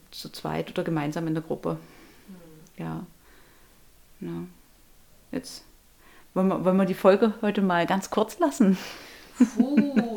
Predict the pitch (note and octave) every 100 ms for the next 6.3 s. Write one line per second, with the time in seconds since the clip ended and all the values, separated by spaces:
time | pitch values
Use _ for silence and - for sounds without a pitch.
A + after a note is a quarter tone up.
0 | F#3+ F#3+ F3+ G#3+ C4+ B3 A3 G#3+ E3 C#4+
1 | - A3+ A#3 B3 - C#4 - E4 - -
2 | D4 D4 F4+ F4+ D#4+ - B3 - - D4
3 | B3+ C#4+ D4 - C4+ C#4+ - C#4 C#4+ C4+
4 | C4+ B3+ F4+ G#4+ - - - - - B3
5 | - A3+ - A#3+ A#3 A#3+ G#3+ A#3+ A3+ B3
6 | C4 A#3 A3